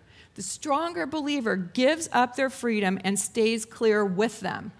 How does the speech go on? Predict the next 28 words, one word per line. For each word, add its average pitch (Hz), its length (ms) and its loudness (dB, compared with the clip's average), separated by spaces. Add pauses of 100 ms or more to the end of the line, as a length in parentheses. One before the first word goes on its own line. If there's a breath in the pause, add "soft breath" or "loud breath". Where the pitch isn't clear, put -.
(260 loud breath)
We 277 160 0
walk 254 580 4
it 294 180 0
through 277 320 -4
with 285 300 -2
them. 175 340 2 (260 loud breath)
We 269 100 0
don't 262 160 0
say, 233 240 0
"Oh, 269 240 4
we'll 254 140 2
see 277 240 -4
you 269 100 0
later. 233 640 0 (260 loud breath)
You 262 200 0
stay 262 260 4
back 208 280 6
there 247 200 4
'cause 202 180 -2
you 277 120 0
can't 269 240 0
handle 196 300 2
this 160 140 0
situation." 170 800 -2 (1160)
No, - 200 -2
that's 330 260 -2
just - 240 -6
cruel. - 420 -6